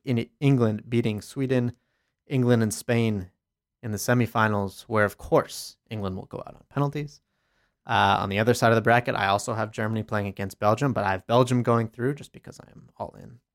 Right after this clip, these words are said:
on Belgium in this tournament. Uh, on the other <laughs> side of that, I have France and Portugal, which I think will be interesting and unique. Uh,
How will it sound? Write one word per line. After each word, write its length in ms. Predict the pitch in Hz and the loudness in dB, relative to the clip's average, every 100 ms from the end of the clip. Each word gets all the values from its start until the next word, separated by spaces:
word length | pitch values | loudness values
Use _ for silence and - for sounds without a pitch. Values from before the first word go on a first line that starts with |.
| _ _ _ _ | _ _ _ _
on 140 | - - | -20 -20
Belgium 340 | - - 107 | -20 -18 -18
in 60 | - | -20
this 100 | - | -14
tournament. 400 | - 127 165 190 _ _ _ - - | -4 0 0 -2 _ _ _ -20 -6
Uh, 460 | 107 104 104 101 - | 0 2 4 2 -2
on 140 | 110 | -4
the 120 | 107 | 0
other 440 | 110 123 123 107 98 | 2 4 4 2 -8
<laughs> 40 | |
side 280 | - 117 104 | -4 -2 -2
of 60 | 101 | 2
that, 280 | 117 127 - _ _ _ - | 2 2 -4 _ _ _ -8
I 100 | 107 | -6
have 100 | 101 | -6
France 360 | 107 104 98 - | -4 -4 -4 -8
and 180 | 107 | -12
Portugal, 500 | - 127 131 147 165 165 | -2 -2 0 0 0 -2
which 200 | - - | -8 -8
I 60 | |
think 180 | - 104 | -10 -12
will 80 | - | -16
be 380 | - - - - _ _ _ _ | -18 -20 -20 -20 _ _ _ _
interesting 440 | 143 117 - 113 | -10 -8 -6 -4
and 80 | 104 | -2
unique. 380 | 101 98 101 - | -4 -4 -6 -6
Uh, 280 | 95 104 | -4 -2